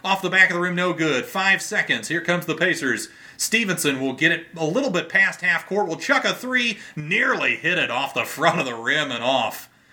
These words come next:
So at the end of three quarters, it's the Cleveland Cavaliers seventy-four and the Indiana Pacers sixty-seven. Twelve minutes to decide whether or not the Pacers take a two nothing lead or Cleveland eas-, evens up the series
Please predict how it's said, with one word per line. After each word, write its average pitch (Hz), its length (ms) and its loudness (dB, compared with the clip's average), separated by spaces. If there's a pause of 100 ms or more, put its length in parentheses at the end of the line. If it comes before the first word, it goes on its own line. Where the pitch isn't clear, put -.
(520)
So 135 240 0
at 127 60 0
the 131 180 0
end 269 140 0
of 147 100 -2
three 202 280 0
quarters, 165 460 2
it's 123 140 -2
the 131 120 0
Cleveland 143 420 -2
Cavaliers 143 600 2
seventy-four 151 920 0 (340)
and 110 160 -2
the 117 120 2
Indiana 131 480 2
Pacers 123 720 -2 (220)
sixty-seven. 180 1200 0 (320)
Twelve 175 340 0
minutes 190 280 0
to 143 100 -2
decide 165 500 2
whether 175 260 2
or 165 60 4
not 170 260 0
the 139 80 -2
Pacers 170 460 2
take 170 220 2
a 139 80 2
two 196 180 2
nothing 175 380 2
lead 233 320 -2 (340)
or 113 200 0
Cleveland 156 540 -2
eas-, 147 440 -4
evens 151 340 0
up 143 180 0
the 117 100 0
series 165 680 0